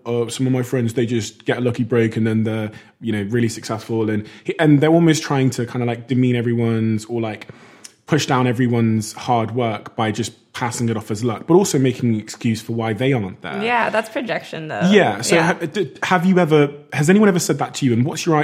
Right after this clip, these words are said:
Speaker 1: what's, what role do you think luck has played in,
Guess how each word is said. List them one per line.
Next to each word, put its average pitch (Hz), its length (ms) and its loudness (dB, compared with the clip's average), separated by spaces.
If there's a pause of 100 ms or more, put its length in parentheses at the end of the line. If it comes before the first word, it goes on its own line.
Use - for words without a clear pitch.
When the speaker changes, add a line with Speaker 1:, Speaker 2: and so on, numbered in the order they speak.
Speaker 1:
what's, - 340 -6
what 175 180 -10 (180)
role 147 180 2
do 127 100 -4
you 120 60 -4
think 113 260 -8
luck 123 720 -4 (180)
has 117 240 -4
played 107 440 -4 (300)
in, 120 160 -2